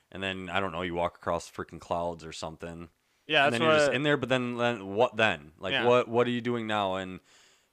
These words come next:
Speaker 2: Yeah,
Speaker 1: is
Speaker 2: like,
Speaker 1: it
Speaker 2: is
Speaker 1: just
Speaker 2: there,
Speaker 1: a
Speaker 2: like, a
Speaker 1: euphoria where you're always happy?
Speaker 2: Yeah, is it, like, a day-to-day life where everything's just
Speaker 1: Like,
Speaker 2: exactly
Speaker 1: all right, you're
Speaker 2: how
Speaker 1: gonna
Speaker 2: you
Speaker 1: have
Speaker 2: thought it would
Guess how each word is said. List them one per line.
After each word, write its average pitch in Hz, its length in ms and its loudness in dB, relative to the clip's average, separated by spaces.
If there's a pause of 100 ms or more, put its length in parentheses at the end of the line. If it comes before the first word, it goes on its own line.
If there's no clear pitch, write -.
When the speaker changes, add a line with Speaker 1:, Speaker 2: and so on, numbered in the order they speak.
(180)
Speaker 2:
Yeah, 165 100 2
Speaker 1:
is 147 60 4
Speaker 2:
like, 120 100 0
Speaker 1:
it 110 60 -6
Speaker 2:
is 139 60 2
Speaker 1:
just 147 180 4
Speaker 2:
there, 139 100 4
Speaker 1:
a 110 40 0
Speaker 2:
like, 123 120 6
a 120 40 4
Speaker 1:
euphoria 123 680 4
where 110 220 2
you're 98 220 -2
always 98 480 2
happy? 117 380 2
Speaker 2:
Yeah, 165 120 6
is 143 80 4
it, 147 40 2
like, 151 120 4
a 139 80 2
day-to-day 139 480 2
life 127 340 0
where 123 80 0
everything's 123 380 -6
just 120 180 -8
Speaker 1:
Like, 123 120 4
Speaker 2:
exactly 120 120 8
Speaker 1:
all 120 60 12
right, 120 140 12
you're 117 40 4
Speaker 2:
how 120 60 4
Speaker 1:
gonna 127 140 8
Speaker 2:
you 113 40 10
Speaker 1:
have 117 120 8
Speaker 2:
thought 127 100 0
it 107 240 8
would 98 60 6